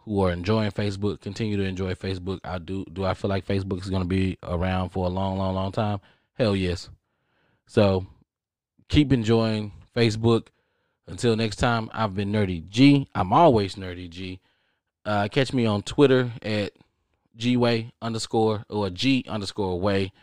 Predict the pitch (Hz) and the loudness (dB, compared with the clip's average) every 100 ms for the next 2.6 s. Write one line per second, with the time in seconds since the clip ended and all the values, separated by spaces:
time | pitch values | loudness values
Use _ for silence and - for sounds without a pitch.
0 | _ _ _ _ 98 92 - - - 107 | _ _ _ _ -8 -6 -2 0 0 0
1 | 104 98 - - _ _ _ _ 85 85 | -2 -4 -8 -20 _ _ _ _ -16 -10
2 | 85 117 107 95 92 | 0 2 2 2 0